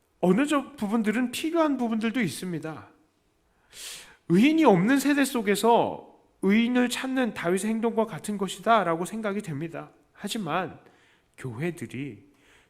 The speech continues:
교인 한 사람이 아쉬운 상황에 처하다 보니까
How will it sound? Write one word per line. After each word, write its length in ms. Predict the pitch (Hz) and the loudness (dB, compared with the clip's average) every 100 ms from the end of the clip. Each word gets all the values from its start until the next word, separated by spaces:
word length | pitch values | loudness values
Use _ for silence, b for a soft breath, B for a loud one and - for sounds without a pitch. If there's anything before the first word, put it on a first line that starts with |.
| - | -10
교인 320 | 139 151 214 | -2 0 -2
한 300 | 226 254 269 | -4 -6 -6
사람이 420 | 262 247 233 233 | -6 -4 -2 0
아쉬운 440 | 165 139 156 208 202 | 0 -2 -2 -2 -2
상황에 420 | 208 202 185 185 | -2 0 0 -2
처하다 480 | 185 - 233 233 220 | -6 -2 -2 0 -2
보니까 600 | 156 98 - 139 143 | -4 -8 -10 -16 -18